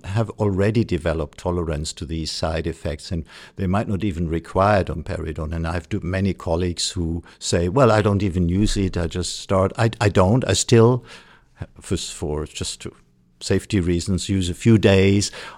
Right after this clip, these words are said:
of domperidone protection with the first exposures to apomorphine to not make people have unpleasant experiences that will,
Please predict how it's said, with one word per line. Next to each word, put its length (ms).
of 280
domperidone 640
protection 760
with 240
the 80
first 420
exposures 720
to 100
apomorphine 800
to 140
not 300
make 560
people 420
have 260
unpleasant 720
experiences 960
that 220
will, 260